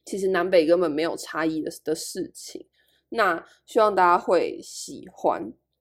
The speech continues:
那就如果有什么想跟我说的话，都可以到 Firstory 底下留言，或是到I G搜寻“吃宵夜造口业，一天 gossiping”。好，大概就是这样。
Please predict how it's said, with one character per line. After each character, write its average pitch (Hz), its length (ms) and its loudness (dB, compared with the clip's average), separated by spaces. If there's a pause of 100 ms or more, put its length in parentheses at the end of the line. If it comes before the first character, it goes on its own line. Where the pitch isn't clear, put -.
(440)
那 165 540 -2
就 160 400 0
如 160 180 -2
果 175 160 0
有 170 100 6
什 170 80 -12
么 151 140 -8
想 165 220 -6
跟 151 100 -6
我 156 120 -4
说 160 180 -2
的 151 100 -2
话， 180 260 -2 (360)
都 214 200 -2
可 214 200 -6
以 175 140 0
到 170 340 0
Firstory 202 640 -4
底 139 120 -8
下 175 200 -6
留 156 320 -6
言， - 260 -8 (580)
或 233 140 -2
是 226 140 -12
到 208 80 0
I 185 240 0
G 180 200 -2
搜 175 240 2
寻 156 360 -8
“吃 170 240 -10
宵 165 180 0
夜 160 160 0
造 160 180 -2
口 - 220 -14
业， 160 260 -4
一 160 140 -12
天 156 320 -8
gossiping”。 156 560 -8 (1040)
好， 156 220 -2
大 185 120 -4
概 185 140 -2
就 175 100 0
是 175 160 -6
这 - 140 -4
样。 92 140 -6